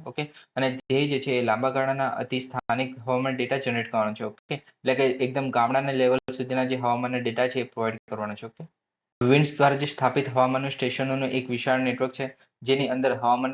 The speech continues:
પેટર્નનું ચોક્કસ નિરીક્ષણ, અસરકારક આયોજન કરવામાં આવશે, જોખમની આકારણી કરવામાં આવશે, હવામાન સંબંધિત જે ચિંતાઓ છે એના માટે ઝ-, ઝડપી પ્રતિભાવ આપવામાં આવશે. પછી વિવિધ અવલોકન પ્રણાલીઓમાંથી જે હવામાનના ડેટા એકત્રિત કરીને જે રાષ્ટ્રીય સ્તરનું જે વિન્ડ પોર્ટલ છે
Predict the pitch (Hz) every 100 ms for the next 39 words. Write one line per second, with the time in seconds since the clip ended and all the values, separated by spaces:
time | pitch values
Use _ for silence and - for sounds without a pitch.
0 | 123 117 113 131 131 127 117 123 123 123
1 | 117 117 - 139 - - _ - 127 131
2 | 131 131 127 117 120 131 131 135 131 131
3 | 131 139 131 123 127 123 - 113 117 127
4 | 131 131 131 127 127 135 127 120 120 127
5 | 127 123 127 123 127 127 120 117 127 127
6 | 120 123 120 123 117 107 117 123 117 135
7 | - 165 131 131 107 - 127 131 127 131
8 | 131 - _ - 127 139 127 139 131 131
9 | 131 131 131 127 123 127 127 127 131 131
10 | 123 120 127 127 123 117 127 117 117 _
11 | - 135 135 127 135 131 127 110 - 139
12 | 135 131 131 131 120 120 135 - 120 147
13 | 143